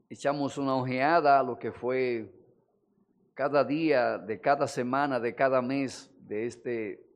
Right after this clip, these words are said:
dos mil veintiuno, con propiedad podemos decir, como decía aquí el salmista: "Jehová es mi pastor,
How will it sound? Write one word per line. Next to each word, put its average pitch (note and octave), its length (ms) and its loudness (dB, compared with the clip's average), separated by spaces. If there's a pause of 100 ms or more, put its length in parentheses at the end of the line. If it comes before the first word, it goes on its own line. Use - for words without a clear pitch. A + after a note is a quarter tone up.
(120)
dos A2 280 -4
mil D#3 240 -2
veintiuno, C#3 800 -2 (920)
con A#2+ 180 -6
propiedad C3 640 2
podemos C#3 420 0
decir, C#3 400 -2
como B2 240 -4
decía C3 420 -2
aquí C3+ 300 -4
el B2+ 100 -2
salmista: A#2+ 680 -4
"Jehová A#2 420 0
es B2+ 140 -6
mi B2+ 160 -4
pastor, C3 720 -2